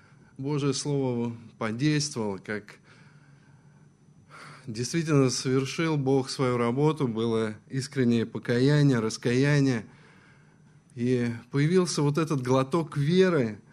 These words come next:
надежда на то, что Бог может изменить их жизнь, Бог может изменить и сделать не просто,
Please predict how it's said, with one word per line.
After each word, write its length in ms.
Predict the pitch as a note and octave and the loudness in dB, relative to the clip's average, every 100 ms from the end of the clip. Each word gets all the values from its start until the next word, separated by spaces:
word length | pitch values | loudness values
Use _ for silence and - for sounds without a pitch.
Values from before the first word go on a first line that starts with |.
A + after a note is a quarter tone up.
| - - | -12 0
надежда 560 | C3+ C3+ D3 F3+ D3 | 4 4 6 4 6
на 200 | C#3 C3+ | 4 4
то, 160 | D3 F3 | 4 0
что 220 | D3 D#3 | 0 0
Бог 460 | C3+ C#3+ F3 D#3 - - - | 0 2 2 0 -10 -20 -4
может 480 | D3 F3+ F#3 F3 D3 | 2 2 2 0 -2
изменить 480 | C#3 D3 D3 C3+ | 0 4 4 2
их 140 | C3+ C3+ | -2 -4
жизнь, 420 | D#3 D#3+ A2 G#2+ | -2 0 0 -4
Бог 300 | A2 C3+ C#3 | -2 -2 -2
может 400 | D#3+ E3 D3+ C3+ | -4 -2 -2 -2
изменить 580 | B2 C#3+ D3+ D#3+ D3+ - - - - - - - - | 0 2 2 0 -2 -8 -20 -20 -20 -20 -20 -20 -2
и 420 | C3+ C#3 C#3 C3 A2 | 4 6 6 4 0
сделать 420 | A#2 C3 D#3 D3 D3+ | -4 0 4 4 4
не 140 | D3 | 4
просто, 640 | F#3 F#3+ F#3 - E3 C#3+ | 6 4 4 0 2 0